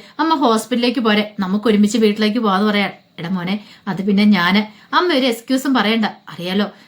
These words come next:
ജാനകി ഒന്നും ഭേദമായി വരുന്നുള്ളൂ" എന്നും പറഞ്ഞുകൊണ്ട് മുഴുവനായിട്ടില്ല. എങ്ങനെയാണോ ഹോസ്പിറ്റലിൽ കഴിയുന്നത് അതുപോലെ തന്നെ വേണം വീട്ടിൽ വന്നിട്ട് ജാനകിക്ക് കഴിയാനായിട്ട്.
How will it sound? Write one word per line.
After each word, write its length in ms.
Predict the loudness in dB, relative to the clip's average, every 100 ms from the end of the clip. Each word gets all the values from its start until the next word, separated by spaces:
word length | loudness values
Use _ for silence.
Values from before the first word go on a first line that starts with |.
| _
ജാനകി 380 | -6 -4 0 2
ഒന്നും 220 | 2 4
ഭേദമായി 380 | 2 2 2 2
വരുന്നുള്ളൂ" 480 | 2 2 2 2 -2
എന്നും 220 | -4 0
പറഞ്ഞുകൊണ്ട് 420 | 2 4 2 0 -2
മുഴുവനായിട്ടില്ല. 800 | -4 0 2 2 2 0 -2 -2 -6 -12 -2
എങ്ങനെയാണോ 600 | 0 0 2 2 2 0
ഹോസ്പിറ്റലിൽ 600 | -2 -4 -4 -2 -4 0
കഴിയുന്നത് 320 | 0 2 0 -4
അതുപോലെ 420 | -10 -4 0 2 2
തന്നെ 160 | 0
വേണം 280 | 0 0 0
വീട്ടിൽ 280 | 0 -2 0
വന്നിട്ട് 420 | 2 0 -2 -6 _ _ _ _ -10
ജാനകിക്ക് 520 | -4 -2 0 -2 -2 -2
കഴിയാനായിട്ട്. 580 | 0 2 2 2 -2